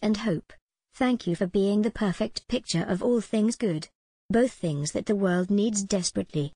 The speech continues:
Seeing your union and love blessed in front of my eyes made me so happy and tear up. I wish you both love, happiness and togetherness always. A post shared by Priyanka Chopra,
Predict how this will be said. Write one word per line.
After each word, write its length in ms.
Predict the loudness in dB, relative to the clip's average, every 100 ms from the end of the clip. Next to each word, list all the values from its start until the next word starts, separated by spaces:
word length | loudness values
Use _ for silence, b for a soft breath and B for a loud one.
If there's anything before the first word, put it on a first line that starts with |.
| -4
Seeing 340 | 2 2 4
your 180 | 2 2
union 460 | 2 4 4 2 2
and 180 | 2 2
love 340 | 2 -2 0
blessed 360 | 0 0 -2 -2
in 140 | -2
front 360 | 0 -2 0 0
of 80 |
my 180 | 0 0 0
eyes 340 | 0 0 2
made 340 | 2 2 2
me 200 | 2 2
so 300 | 0 0 -2
happy 440 | 0 -2 -2 -4 -4 -4
and 200 | -2 0
tear 200 | 0 0
up. 260 | -2 -6 -16 _ _ _ _ _ -4
I 100 | 0
wish 240 | 2 2
you 120 | 0 2
both 280 | 2 2
love, 240 | 2 0 0
happiness 560 | -2 0 0 0 0 0
and 140 | -2
togetherness 640 | 0 0 0 0 0 -2 0
always. 600 | 2 2 2 0 -2 -6 _ _ _ -6
A 60 |
post 360 | -4 -2 -2 -2
shared 420 | 0 0 0 0
by 140 | -2
Priyanka 680 | 0 0 2 2 0 -2 -4
Chopra, 560 | 0 0 0 -2 -4